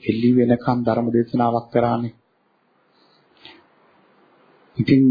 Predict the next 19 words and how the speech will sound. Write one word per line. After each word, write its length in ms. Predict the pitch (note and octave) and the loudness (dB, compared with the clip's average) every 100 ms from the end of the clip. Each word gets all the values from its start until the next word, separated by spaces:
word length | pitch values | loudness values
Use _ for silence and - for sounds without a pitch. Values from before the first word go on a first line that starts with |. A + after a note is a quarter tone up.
| A#2+ - _ | 2 -2 _
එදා 300 | A#2 C3 C3 | -2 -2 -2
මේ 220 | B2+ B2 | -4 -4
රටේ 280 | A#2+ B2 A2+ | -6 -6 -4
රජකම් 400 | G#2+ A2+ B2 A2+ | -4 -6 -6 -8
කරපු 280 | - B2+ D#3 | -8 -8 -6
සද්ධාතිස්ස 680 | - A2+ B2+ C#3 C#3+ C#3 - | -4 -4 -2 -6 -6 -12 -2
රජුරුව 460 | A#2 A2 - A#2 A2 | -2 -2 -2 -2 0
බණහන් 420 | G#2 G#2+ A2+ A2 | -2 -2 -2 -4
ඇවිල්ලා 560 | G2+ F#2+ G2+ G2+ C3 C4 - _ _ _ _ _ _ _ _ _ _ _ - | -4 -2 -2 -2 -2 -2 -6 _ _ _ _ _ _ _ _ _ _ _ -6
ධර්ම 340 | G#2+ A#2 D3 D#3+ | -2 0 0 2
දේශනාව 600 | C#3 C3 C3 A#2 A2+ A2+ | 2 0 -2 -2 0 -2
හමාර 440 | G#2 G#2+ A#2+ A#2+ A#2 | -2 0 0 2 0
වෙනකොට 440 | G#2 A#2 A2 A2+ A2 | 0 -2 -4 -4 -4
සාදු 720 | - A2+ A2+ B2 C3 C#3 C3+ C3 | -2 0 0 0 0 -2 0 0
නාද 280 | A#2 A2 | 2 0
පැවැත්තුවා. 640 | A2 G#2 G2 G2 - - - _ _ _ _ _ | -2 -2 -2 -4 -8 -8 -10 _ _ _ _ _
සාදු 360 | - G2 A2 A#2 | -4 -2 0 0
නාද 260 | A2 G#2+ G#2 | 0 0 -2
පවත්වලා 720 | G2+ G2 G2+ - C3 G2 | -2 -2 -4 -2 0 0